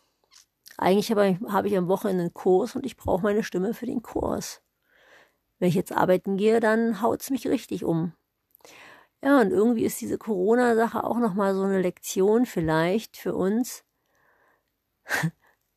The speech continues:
Das ist ja auch so ein bisschen von der Regierung jetzt so durchgesetzt, dass jemand, der krank ist, mit dem Hintern zu Hause bleiben soll. Eigentlich schlimm, oder? Eigentlich ist es doch schlimm, <laughs> dass sowas ganz Normales wie Ausruhen und Auskurieren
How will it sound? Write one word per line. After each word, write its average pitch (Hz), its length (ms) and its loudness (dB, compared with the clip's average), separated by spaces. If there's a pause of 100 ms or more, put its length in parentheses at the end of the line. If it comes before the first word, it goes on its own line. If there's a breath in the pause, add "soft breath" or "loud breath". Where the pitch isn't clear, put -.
(640)
Das 175 120 -2
ist 196 80 4
ja 196 120 8
auch 190 60 4
so 180 100 0
ein 175 60 0
bisschen 220 240 -2
von - 140 0
der 170 100 0
Regierung 185 460 0
jetzt 165 180 -2
so 160 80 -6
durchgesetzt, 170 680 0
dass - 120 -10
jemand, 208 300 0
der 175 80 -4
krank 240 400 -2
ist, 185 300 0
mit 190 160 -6
dem 208 40 0
Hintern 190 360 0
zu 214 120 -4
Hause 277 300 2
bleiben 151 380 0
soll. - 260 -2
Eigentlich 175 320 -4
schlimm, 190 240 0
oder? 180 400 0
Eigentlich 202 220 -2
ist - 160 -6
es 220 80 -12
doch - 180 -8
schlimm, 202 320 -2 (400 soft breath)
<laughs> - 400 -20
dass 170 280 2 (480 soft breath)
sowas 196 200 0
ganz 220 240 0
Normales 180 640 2
wie 180 160 -2
Ausruhen 202 560 0
und 180 100 0
Auskurieren 196 840 0